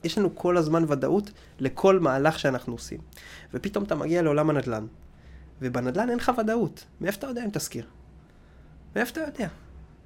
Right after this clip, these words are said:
מאיפה, אם הבן אדם הזה מחרטט אותי? מאיפה אני יודע?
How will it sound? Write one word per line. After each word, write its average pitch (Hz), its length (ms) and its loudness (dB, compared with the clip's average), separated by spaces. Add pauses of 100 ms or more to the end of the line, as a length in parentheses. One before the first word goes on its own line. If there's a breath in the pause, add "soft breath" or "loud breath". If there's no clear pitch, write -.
מאיפה, 240 640 6
אם 214 220 6
הבן 208 280 6
אדם 196 220 4
הזה 190 140 2
מחרטט 190 380 0
אותי? - 180 -4 (540 soft breath)
מאיפה 175 260 4
אני 226 80 2
יודע? 220 240 0